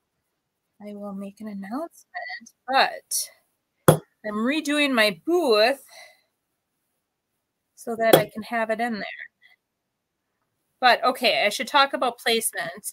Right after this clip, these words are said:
Um, again, this is something you're gonna have to, like, play around with. So I don't know if there's a major glare on here or not, or if last time you guys wanted me to have it a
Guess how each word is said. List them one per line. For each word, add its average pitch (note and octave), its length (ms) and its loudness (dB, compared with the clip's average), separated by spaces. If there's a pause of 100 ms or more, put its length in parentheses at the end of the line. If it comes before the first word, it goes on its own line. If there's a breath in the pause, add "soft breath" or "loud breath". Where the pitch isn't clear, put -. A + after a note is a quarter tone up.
(220)
Um, A3 560 -2 (960)
again, B3 380 6
this C#4 180 2
is - 100 6
something C4+ 640 6
you're A#3 140 4
gonna A#3+ 180 6
have A3+ 260 6
to, A3 140 0
like, G3 220 4 (120)
play A3 120 4
around G3+ 320 4
with. - 160 -6
So G#3 300 0 (180)
I G3 60 -10
don't G3 140 -12
know F3+ 120 -14
if F#3+ 100 -18 (200)
there's F#3+ 200 -14
a F#3 80 -10
major F#3+ 320 -14 (240)
glare F#3+ 400 -8
on F3+ 240 -16
here F3+ 140 -8
or F3 40 -8
not, F3+ 340 0
or F3+ 180 -2
if - 180 -10 (600 soft breath)
last G3+ 240 -8
time F#3+ 160 -16
you F#3 60 -16
guys F3+ 240 -12
wanted F3+ 260 -14
me F3+ 100 -18
to - 80 -20 (120)
have F3 140 -12
it - 100 -20 (140)
a - 20 -20